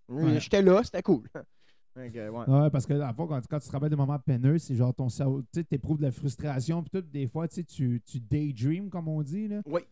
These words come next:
Speaker 1: Des fois,
Speaker 2: Oui.
Speaker 1: genre, t'es assis, tu fais tes affaires, puis là, tu repenses à ça, puis là, tu te fais des scénarios dans ta tête, puis là, tu te prends pour rien, genre, ta blonde, elle rentre, « Allô », c'est comme, « Ta gueule ! » Tu sais, les affaires la même.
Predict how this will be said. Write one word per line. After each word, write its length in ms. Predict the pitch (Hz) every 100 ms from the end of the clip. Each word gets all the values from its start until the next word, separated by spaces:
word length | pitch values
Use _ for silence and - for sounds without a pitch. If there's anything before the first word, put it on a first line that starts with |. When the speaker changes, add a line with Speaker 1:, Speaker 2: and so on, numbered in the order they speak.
| _ -
Speaker 1:
Des 80 | 135
fois, 140 | 180
Speaker 2:
Oui. 40 | 175
Speaker 1:
genre, 100 | 156
t'es 140 | -
assis, 260 | 151 165 190
tu 60 | 180
fais 80 | 156
tes 140 | 147
affaires, 300 | 143 170 180
puis 80 | 160
là, 80 | 151
tu 100 | 147
repenses 500 | - 165 170 156 151
à 60 | 127
ça, 200 | 165 165
puis 120 | 147
là, 80 | 156
tu 140 | -
te 60 | -
fais 100 | 160
des 80 | 143
scénarios 360 | 151 135 139 143
dans 100 | 123
ta 100 | 120
tête, 240 | 127 139
puis 60 | 131
là, 60 |
tu 120 | 135 -
te 60 | -
prends 260 | 147 170
pour 200 | 160 156 135
rien, 300 | 123 156 143
genre, 160 | 139
ta 100 | 135 131
blonde, 200 | 160 160
elle 100 | 143
rentre, « 160 | 160 170
Allô », 220 | 190 240 233
c'est 60 |
comme, « 100 | 131 -
Ta 100 | 143
gueule ! » 420 | 214 359 349 151 - 170 - _ -
Tu 80 | 123
sais, 100 | 147
les 100 | 165
affaires 220 | 147 143
la 80 | 135
même. 220 | 131 117